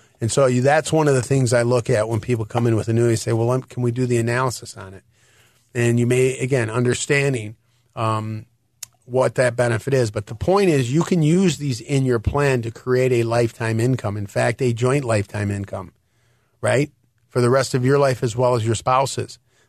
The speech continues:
I've given the example before. You should run them yourself and look what it is and find out. This one person, um, is gonna get fifty, eighteen thousand dollars a year, um,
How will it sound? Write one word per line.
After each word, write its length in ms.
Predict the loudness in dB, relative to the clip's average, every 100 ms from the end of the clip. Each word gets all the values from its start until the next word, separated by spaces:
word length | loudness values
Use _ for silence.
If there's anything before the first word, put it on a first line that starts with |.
| -18
I've 100 | -4
given 220 | 0 2
the 80 | 2
example 440 | 2 2 2 0
before. 400 | -4 -10 -6 -4
You 80 | -4
should 200 | -6 -8
run 240 | -4 -2 0
them 160 | 2
yourself 560 | 0 0 0 2 0 -4
and 120 | -4
look 220 | -4 -2
what 160 | -2 -2
it 100 | 2
is 320 | 2 2 -2
and 160 | -8 -6
find 320 | -4 -2 2
out. 280 | 2 0 -4
This 200 | -12 -4
one 200 | -4 -2
person, 420 | -2 -2 -4 -6 _ _ _ _ _ _
um, 240 | -4 -2 -2
is 100 | -2
gonna 200 | 0 -2
get 120 | -2
fifty, 360 | -6 -6 _ -4
eighteen 360 | -4 -2 -2
thousand 400 | 0 2 0 0
dollars 420 | 2 2 2 -2
a 40 | -2
year, 420 | 2 2 2 -2 -10 _ _ _ _ _ _ _ _ _ -14 -4
um, 360 | -2 0 -4